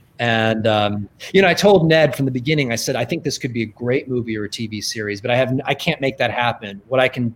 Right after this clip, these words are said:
tell you is that I will turn over every stone and work my ass off to make this the best possible piece of nonfiction that's possible." And,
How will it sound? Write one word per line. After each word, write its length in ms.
tell 220
you 200
is 140
that 260
I 140
will 300
turn 420
over 380
every 240
stone 580
and 220
work 260
my 240
ass 320
off 360
to 100
make 280
this 280
the 140
best 600
possible 580
piece 320
of 100
nonfiction 800
that's 160
possible." 600
And, 380